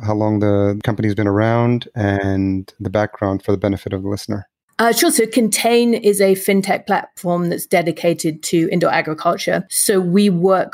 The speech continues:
Speaker 2: with indoor farmers of all stripes, folks growing in greenhouse, in warehouse, in container farms. And they're often growing everything from produce to hemp to aquaponics. We do a fair amount with those guys, insects, and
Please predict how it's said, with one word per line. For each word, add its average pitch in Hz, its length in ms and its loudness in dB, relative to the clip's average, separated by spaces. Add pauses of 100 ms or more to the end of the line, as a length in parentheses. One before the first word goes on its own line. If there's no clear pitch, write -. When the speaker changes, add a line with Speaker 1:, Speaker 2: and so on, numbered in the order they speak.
Speaker 2:
with 175 360 2
indoor 180 280 2
farmers 175 380 0
of 160 100 -2
all 160 120 0
stripes, 156 460 -2
folks - 280 0
growing 165 280 2
in 160 160 -4
greenhouse, 160 880 0
in 160 100 0
warehouse, 156 800 0
in 165 160 -4
container 156 480 -2
farms. 151 640 0
And 156 400 0
they're 160 180 2
often 165 340 0
growing 160 300 2
everything 156 400 -2
from 151 220 -8
produce 156 720 0
to 156 640 2
hemp 170 440 -2 (260)
to 156 720 4
aquaponics. 180 720 -2
We 185 60 0
do 170 100 2
a 165 40 -2
fair 170 140 2
amount 165 220 -2
with 160 120 -6
those 165 180 2
guys, 175 480 2
insects, 196 800 0
and 165 600 2